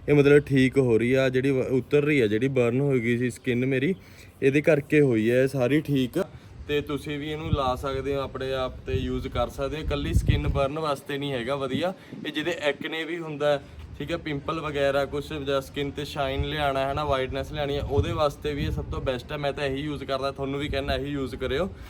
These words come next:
ਘਰ ਦੀ ਚੀਜ਼ ਜ਼ਿਆਦਾ ਵਧੀਆ ਹੁੰਦੀ ਆ। ਤੇ ਆ ਮੇਰੀ ਸਕਿਨ ਬਰਨ ਲਾ ਲਓ ਤੁਸੀਂ, ਤੀਜੀ ਵਾਰ ਅਪਲਾਈ ਕੀਤਾ ਮੈਂ ਤਾਂ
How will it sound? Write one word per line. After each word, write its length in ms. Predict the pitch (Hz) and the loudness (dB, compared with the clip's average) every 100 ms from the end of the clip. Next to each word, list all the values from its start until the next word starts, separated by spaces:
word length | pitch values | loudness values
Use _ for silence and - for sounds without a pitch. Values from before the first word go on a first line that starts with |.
| - - | -8 -4
ਘਰ 160 | 170 156 | 2 2
ਦੀ 220 | - 147 | 2 0
ਚੀਜ਼ 240 | 135 143 143 | -2 -4 -2
ਜ਼ਿਆਦਾ 300 | - 127 127 | 0 2 0
ਵਧੀਆ 340 | 120 113 135 | -2 -6 -4
ਹੁੰਦੀ 280 | 139 123 123 | -4 -4 -6
ਆ। 120 | 151 180 - - - | -6 -8 -14 -16 -4
ਤੇ 100 | 160 | 0
ਆ 100 | 156 | 0
ਮੇਰੀ 260 | 165 165 | 0 -4
ਸਕਿਨ 320 | 165 - 160 165 | -6 -8 -8 -6
ਬਰਨ 300 | 160 156 156 | -4 -6 0
ਲਾ 120 | 151 | 0
ਲਓ 160 | 151 151 | 0 -4
ਤੁਸੀਂ, 320 | 139 143 151 | -10 -10 -8
ਤੀਜੀ 320 | 147 139 147 | -8 -8 -6
ਵਾਰ 260 | 147 147 147 | -2 0 -2
ਅਪਲਾਈ 320 | 147 147 147 | -2 -2 -2
ਕੀਤਾ 320 | 147 - 143 | -6 -2 -2
ਮੈਂ 140 | 143 | -2
ਤਾਂ 200 | 147 143 | -4 -2